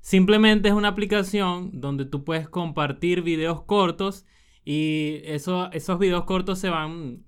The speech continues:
publicando en un feed y tú vas pasando ese feed y puedes ahí pasar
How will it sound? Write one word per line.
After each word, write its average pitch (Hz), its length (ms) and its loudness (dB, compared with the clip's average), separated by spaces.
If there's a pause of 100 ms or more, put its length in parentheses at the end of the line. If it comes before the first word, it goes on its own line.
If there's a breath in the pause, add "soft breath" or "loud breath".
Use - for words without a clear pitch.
publicando 170 560 -2
en 185 80 0
un 202 160 -2
feed 226 380 -2
y 143 80 -6
tú 143 180 -8
vas 147 140 -6
pasando 180 320 -4
ese 190 180 -6
feed 208 300 -4
y 160 100 -4
puedes 156 300 -6
ahí 156 220 2
pasar 156 380 -6